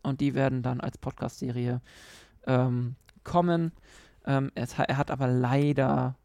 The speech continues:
noch kein Release-Datum gegeben. Aber ich find's schön, dass man inzwischen sowas dann auf die Art gerne dann auch mal veröffentlicht.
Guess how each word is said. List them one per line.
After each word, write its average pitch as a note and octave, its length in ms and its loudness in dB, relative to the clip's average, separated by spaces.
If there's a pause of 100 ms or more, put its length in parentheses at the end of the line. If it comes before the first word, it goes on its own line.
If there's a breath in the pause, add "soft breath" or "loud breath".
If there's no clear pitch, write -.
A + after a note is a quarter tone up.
noch B2 240 -8
kein B2 460 -8 (880)
Release-Datum B2 680 -8 (280)
gegeben. A#2+ 420 -8 (240 loud breath)
Aber D#3 160 4
ich D#3 80 2
find's F3+ 180 -2
schön, G3 160 6
dass D3 200 0
man D3+ 260 2
inzwischen D3+ 560 -2
sowas D3+ 400 0
dann C#3+ 180 -2
auf - 120 -4
die - 220 -4
Art C3 220 -2
gerne C3+ 280 -2
dann C3 180 -4
auch C3+ 100 -6
mal C3+ 220 -2
veröffentlicht. - 640 -6